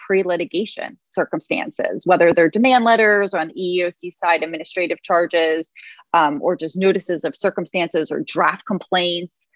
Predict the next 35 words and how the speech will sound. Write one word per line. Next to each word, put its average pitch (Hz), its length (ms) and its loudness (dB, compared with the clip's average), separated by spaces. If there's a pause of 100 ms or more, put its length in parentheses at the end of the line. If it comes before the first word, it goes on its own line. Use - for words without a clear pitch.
(480)
I'm 208 120 2
seeing 247 520 6
more 190 200 6
of 170 180 0
that 170 360 0 (100)
than 175 160 -2
just - 420 -6 (440)
things 208 240 0
just 180 160 -4
charging 175 400 0
right 156 180 2
into 156 220 -4
litigation - 680 -4
and 180 200 -4
folks 170 200 -4
trying 175 280 -4
to 170 100 -2
work 165 460 -4 (140)
through, 165 760 2 (520)
um, 143 540 0 (240)
resolutions 180 960 -2
prior 170 240 2
to 165 80 0
litigation 156 720 -4 (140)
being 151 320 0
filed. 85 420 2 (160)
And 208 80 0
I 240 80 6
don't 254 220 4
know 269 140 2
if 294 100 -6
that's 311 200 -2
a 277 80 -2
result 208 440 -4
of, 185 140 -8